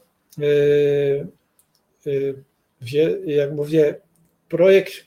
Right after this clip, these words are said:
nie jest prosty, e, a jaki efekt tego będzie, zobaczymy. Myślę, że materiał tutaj też liczę na was, że coś z tego wyciągniecie do tego, żeby,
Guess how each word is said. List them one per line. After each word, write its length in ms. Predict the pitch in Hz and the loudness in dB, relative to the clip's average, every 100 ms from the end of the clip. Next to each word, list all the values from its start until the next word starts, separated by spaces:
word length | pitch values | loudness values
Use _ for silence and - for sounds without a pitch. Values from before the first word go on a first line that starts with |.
| _ _ _ _ | _ _ _ _
nie 220 | 135 185 | -6 0
jest 320 | 185 160 - - | 2 2 0 -4
prosty, 720 | 151 135 - 151 151 160 156 - - - _ _ 160 | -2 -2 -6 -4 -2 -2 -6 -16 -20 -20 _ _ -14
e, 40 | 143 143 147 143 143 147 147 143 143 _ _ _ _ _ _ _ _ _ | -8 -4 -2 -2 -4 -4 -4 -6 -8 _ _ _ _ _ _ _ _ _
a 140 | 139 139 | -6 -2
jaki 360 | 147 151 170 | 0 0 0
efekt 320 | 160 - 160 - | -2 -2 -8 -10
tego 140 | 151 | -8
będzie, 280 | 156 156 156 | -8 -6 -4
zobaczymy. 640 | 151 151 - 143 131 131 - _ 160 | -4 -4 -4 -10 -12 -16 -20 _ -18
Myślę, 260 | 135 151 | -12 -10
że 120 | 131 | -8
materiał 600 | 139 139 151 151 147 143 | -6 -6 -4 -2 -2 -2
tutaj 420 | 131 147 143 143 139 | -6 -10 -6 -6 -4
też 380 | 151 139 - | -4 -4 -8
liczę 240 | 151 - 151 | -12 -6 -4
na 140 | 143 | -4
was, 200 | 143 139 | -4 -6
że 280 | - 147 143 - - _ _ _ | -4 -6 -6 -16 -20 _ _ _
coś 280 | - 151 147 | -4 -4 -2
z 40 | - | -4
tego 200 | 147 139 | -4 -4
wyciągniecie 640 | 139 151 143 143 139 151 | -4 -6 -6 -8 -6 -4
do 120 | 147 | -6
tego, 300 | 139 143 143 | -4 -4 -4
żeby, 500 | 131 131 139 135 135 | -6 -4 -4 -4 -6